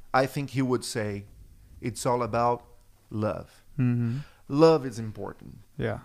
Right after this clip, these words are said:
Speaker 1: Forgive your, your neighbor. Love is important. Okay. Karl Marx, the third one, Jew. If he was here, he would say, "It's all about the, the money. It's all about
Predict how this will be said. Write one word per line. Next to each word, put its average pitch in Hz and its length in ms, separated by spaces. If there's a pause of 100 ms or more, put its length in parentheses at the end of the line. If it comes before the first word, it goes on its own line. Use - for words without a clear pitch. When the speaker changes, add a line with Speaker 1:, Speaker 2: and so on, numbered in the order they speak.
(120)
Speaker 1:
Forgive 131 720
your, 117 420
your 110 200
neighbor. 107 360
Love 135 340
is 113 80
important. - 420 (200)
Okay. 110 280 (1300)
Karl 139 180
Marx, - 560 (100)
the 113 120
third 135 280
one, 107 260 (800)
Jew. 104 360 (440)
If 117 140
he 170 140
was 180 180
here, 107 240 (480)
he 143 160
would 127 160
say, 110 320 (580)
"It's 117 220
all 110 140
about 104 340 (1160)
the, 117 100 (380)
the 120 120
money. 107 460
It's - 240
all 113 160
about 104 400